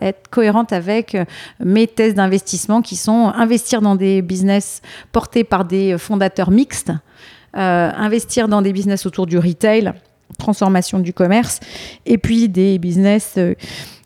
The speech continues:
qui ont un impact quand même avec, avec du sens, euh, même si on pourra réfléchir ensemble à ce que ça veut dire, l'impact. Euh, m-, m-, moi, j'ai, je, j'ai envie de mettre mon argent dans des, dans des projets, euh, euh, qui sont pas que là pour faire du chiffre d'affaires.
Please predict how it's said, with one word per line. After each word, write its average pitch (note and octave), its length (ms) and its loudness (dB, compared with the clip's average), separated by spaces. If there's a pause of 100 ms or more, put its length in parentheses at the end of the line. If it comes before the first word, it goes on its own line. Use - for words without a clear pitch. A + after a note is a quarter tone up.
qui - 120 0
ont F#3+ 60 6
un F3 100 4
impact - 520 -2
quand F#3 100 -6
même E3+ 200 2
avec, E3 220 -4 (360)
avec F3+ 220 -2 (340)
du D#3+ 140 -10
sens, - 520 -2 (240)
euh, E3+ 500 2 (320)
même F3+ 180 2
si - 140 -2
on F3+ 80 2
pourra F3 260 -2
réfléchir F3 440 0
ensemble F3 260 2
à E3 60 2
ce - 60 -8
que - 60 -16
ça F3 140 -2
veut E3 100 0
dire, F3+ 220 2
l'impact. F3+ 480 0 (1000)
Euh, G#3 40 2
m-, G3+ 640 0
m-, G#3+ 180 0
moi, G3+ 180 2
j'ai, F#3+ 240 0
je, F#3+ 220 2
j'ai F3+ 160 4
envie F#3 160 4
de F3+ 60 0
mettre F#3+ 160 2
mon F#3 140 4
argent F#3 280 4
dans F3+ 120 2
des, E3+ 120 0 (120)
dans F3+ 140 2
des F3 120 2
projets, F3+ 520 2
euh, E3 100 0 (540)
euh, F#3 220 0
qui - 120 -16
sont F3+ 160 -2
pas F3+ 180 0 (220)
que G3+ 100 0
là E3+ 180 2
pour - 160 -4
faire F3 180 0
du E3 100 -4
chiffre F#3 200 -6
d'affaires. E3 480 -2